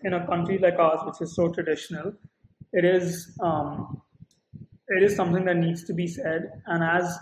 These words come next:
you know, India grows with that mindset, hopefully Ballav's the one that's, like, driving it, growing with it.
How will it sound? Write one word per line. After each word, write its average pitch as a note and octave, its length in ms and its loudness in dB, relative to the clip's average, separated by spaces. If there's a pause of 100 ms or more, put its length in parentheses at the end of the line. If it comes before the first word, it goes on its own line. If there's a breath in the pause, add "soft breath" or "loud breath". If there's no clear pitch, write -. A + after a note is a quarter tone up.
(100)
you F#3+ 80 -2
know, E3+ 180 0
India E3+ 520 4 (1000)
grows F3+ 320 4
with F3 140 0
that E3+ 140 6
mindset, D#3 580 -2 (420)
hopefully F3 340 0
Ballav's E3 360 2
the E3 80 2
one D#3+ 160 -2
that's, D#3 260 -6
like, D#3 180 -4
driving D#3+ 360 4
it, D#3+ 160 -6
growing D#3+ 320 -2
with D#3 160 -6
it. D#3+ 100 -4